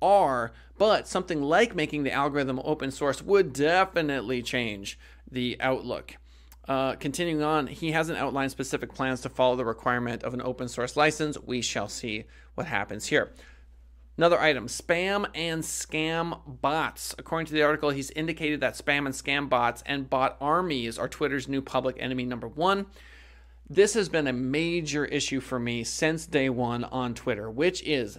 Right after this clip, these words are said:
that the number of Fiverr accounts that are trying to get you a million followers or the like, un-, un-, or what is it? The follow, unfollow bots. For those of you that are unfamiliar, you can set a bot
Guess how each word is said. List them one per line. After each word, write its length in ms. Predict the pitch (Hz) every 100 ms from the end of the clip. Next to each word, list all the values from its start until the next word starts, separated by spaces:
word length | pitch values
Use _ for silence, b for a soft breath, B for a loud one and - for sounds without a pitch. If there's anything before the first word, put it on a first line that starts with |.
| -
that 380 | 123 110 - - b b b b b - - - -
the 360 | 131 147 143
number 500 | 143 151 180 190 196
of 340 | - 143 139 123
Fiverr 600 | - - 156 160 147 123
accounts 500 | 113 123 78 - - -
that 160 | 135
are 60 | 135
trying 380 | - 156 151 147
to 100 | 147
get 240 | 151 156
you 120 | 175
a 40 | 180
million 480 | 170 208 220 214 202
followers 720 | 214 208 185 175 151 139 -
or 320 | 147 147 143
the 160 | 151
like, 400 | 147 151 175 175 - - - -
un-, 300 | 160 165 - - 160
un-, 220 | 165 151
or 160 | 131 120
what 140 | 123
is 140 | 117 120
it? 100 | -
The 80 |
follow, 400 | - 180 180 180
unfollow 640 | - 175 170 156 143 127 123
bots. 320 | 107 98 -
For 160 | 131
those 200 | 135 151
of 100 | 143
you 80 | 147
that 120 | 139
are 80 | 131
unfamiliar, 680 | 139 147 151 160 175 170 170 - - - - - -
you 140 | 160
can 160 | 156 147
set 440 | 135 185 170 - - b b b b
a 120 | 143
bot 460 | 127 147 151 135